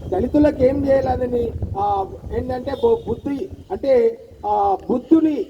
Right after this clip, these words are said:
శిష్యునిగా మారిపోతాడు, బౌద్ధ మతాన్ని స్వీకరిస్తాడు. అతని కొడుకు కూడా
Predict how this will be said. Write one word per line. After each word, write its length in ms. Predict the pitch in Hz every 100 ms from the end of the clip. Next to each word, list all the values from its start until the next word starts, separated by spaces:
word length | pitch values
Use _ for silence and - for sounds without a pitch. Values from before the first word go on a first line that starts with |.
| - -
శిష్యునిగా 440 | 254 - 277 269
మారిపోతాడు, 640 | 254 240 240 233 226 - 196
బౌద్ధ 320 | 240 277 294
మతాన్ని 460 | 285 269 262 247 240
స్వీకరిస్తాడు. 1000 | 247 233 208 202 - 135 - - _ 220
అతని 240 | 262 254
కొడుకు 360 | 247 247 285 277
కూడా 320 | 277 262